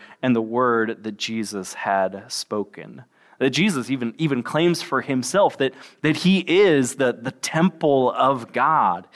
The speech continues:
He is this intersection of heaven and earth. And, and, but now in this new temple,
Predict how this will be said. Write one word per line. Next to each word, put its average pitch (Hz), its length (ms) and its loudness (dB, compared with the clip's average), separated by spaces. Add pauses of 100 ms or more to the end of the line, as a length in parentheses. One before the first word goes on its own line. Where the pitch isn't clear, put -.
(180)
He 160 160 4
is 143 160 4
this 165 200 0 (140)
intersection 143 1000 -2
of 113 240 -4
heaven 139 640 0 (400)
and 135 360 0 (100)
earth. 127 560 0
And, 156 380 2
and, 156 160 -2 (340)
but 147 140 -2
now 185 280 2
in 175 120 2
this 135 200 0
new 156 340 2
temple, 117 580 -8